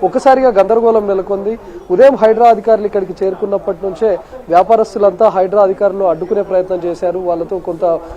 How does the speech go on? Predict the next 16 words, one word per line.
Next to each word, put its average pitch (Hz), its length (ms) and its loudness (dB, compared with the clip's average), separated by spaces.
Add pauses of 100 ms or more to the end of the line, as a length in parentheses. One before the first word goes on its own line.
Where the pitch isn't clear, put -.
(120)
వాగ్వాదానికి 220 540 4
కూడా 202 160 0
దిగారు. 147 340 -4 (380)
ముందుగానే 262 560 4
పోలీసుల 233 460 0
బందోబస్తు 208 560 -2
పెద్ద 180 200 -6
ఎత్తున 196 260 -4
ఏర్పాటు 190 380 -4
చేయడంతో 185 280 -4
వాళ్ళందరినీ 190 480 -2
చెదరగొట్టే 185 500 -2
ప్రయత్నం 170 440 -4
చేశారు. 143 320 -8
ఈ 160 80 -6
క్రమంలో 196 500 0